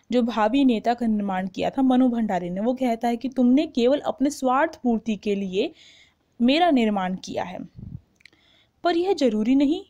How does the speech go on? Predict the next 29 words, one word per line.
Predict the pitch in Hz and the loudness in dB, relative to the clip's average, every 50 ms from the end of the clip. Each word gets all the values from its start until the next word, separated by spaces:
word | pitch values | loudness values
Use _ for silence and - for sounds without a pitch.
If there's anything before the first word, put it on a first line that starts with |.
| _ _ | _ _
कि | - 294 | 0 2
मैं | 277 254 247 269 294 | 4 4 4 2 2
तुम्हारी | - 262 240 214 - - 190 180 202 226 | 0 0 0 0 -2 -4 -6 -6 -6 -6
इच्छा | - - - - - 247 226 | -6 -10 -12 -6 -4 0 0
अनुसार | 226 220 220 - 240 226 233 233 | 0 0 0 0 0 0 0 0
ही | 233 285 269 | 0 -2 -4
चलूं, | 277 - 277 269 285 294 - _ _ _ _ _ _ _ _ - | -2 0 0 -2 -2 -2 -8 _ _ _ _ _ _ _ _ -2
मेरा | 240 277 320 339 370 | 0 2 2 2 0
अपना | - - 240 - - 240 254 - - | -2 -2 -6 -4 -2 0 0 0 0
अस्तित्व | - 226 - - 294 285 285 - 247 233 | -4 -6 -4 -2 -4 -4 -2 0 -2 -2
भी | 185 190 180 190 190 | -2 -4 -8 -12 -12
है, | 170 - 175 - _ - | -12 -14 -16 -16 _ -2
मेरे | 220 240 262 285 311 320 | 0 2 2 2 2 0
अपने | - - - - 226 233 233 | 0 -2 -2 -2 0 0 0
विचार | 196 208 196 - - 180 175 175 180 | 0 -4 -6 -4 -4 -2 -2 -2 -4
भी | 170 175 185 180 | -6 -8 -10 -10
है।" | - - - - - - - - - - | -10 -10 -12 -12 -16 -20 -20 -20 -10 -2
तो | - 277 | 0 2
यहाँ | 262 240 226 - 240 240 247 - | 2 2 2 0 -2 -2 -2 0
पर | - 302 294 | -2 -4 -2
क्या | 294 - 269 262 | -2 -2 0 0
है, | 269 311 330 - _ _ _ _ 240 | 0 -2 -6 -10 _ _ _ _ -4
यहाँ | 240 226 233 233 226 226 - | -2 0 0 -2 -2 0 0
पर | 214 214 247 254 - _ _ _ _ - | 0 0 0 -4 -10 _ _ _ _ -2
यह | 220 240 294 | 0 0 2
दिखाया | 269 302 277 277 - - 247 240 240 | 2 0 -2 -2 -2 -2 0 0 0
गया | 226 - 233 226 220 | 0 -2 -2 -2 -2
है | 226 226 | -2 -4
कि | 226 - 277 - | -4 -4 -6 -6